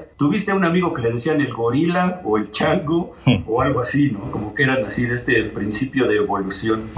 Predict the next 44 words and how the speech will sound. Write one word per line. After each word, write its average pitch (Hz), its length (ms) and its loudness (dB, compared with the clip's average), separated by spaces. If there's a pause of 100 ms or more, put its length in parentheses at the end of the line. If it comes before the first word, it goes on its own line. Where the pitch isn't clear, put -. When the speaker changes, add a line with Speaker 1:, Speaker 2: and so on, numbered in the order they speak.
(240)
Speaker 2:
<laughs> 107 400 0
Sí, - 180 -2 (380)
cómo 87 160 2
no. 90 300 -2 (120)
Speaker 1:
Yo 185 120 2
sí, 240 320 0
siempre 120 280 2
Speaker 2:
Sí, - 60 -4
sí, 123 60 0
Speaker 1:
tuve - 120 0
Speaker 2:
sí. 208 40 2
Speaker 1:
un 185 80 0
amigo 165 300 0
que 156 100 0
era 143 120 0
el 117 100 -4
gorila 131 520 2
o 95 140 -8
el 87 120 -8
chango, 95 460 -4 (120)
¿no? 92 60 -6
Speaker 2:
Ujú. 90 340 2 (160)
Speaker 1:
O 120 160 0
otros 165 300 0
también 127 320 2
porque, 92 520 -4
pues, 104 160 -4
no 151 100 4
les 147 140 0
funcionaban 113 640 0
muy 120 160 0
rápido 110 440 0
las 92 200 0
neuronas, 101 580 0
por 113 220 2
eso 110 160 2
Speaker 2:
<laughs> 98 40 2
Speaker 1:
les 98 100 -6
decíamos - 600 0 (220)
que 113 80 0
parecía 110 800 0
un 131 100 2
poquito 123 360 0
gorilesco. 104 800 0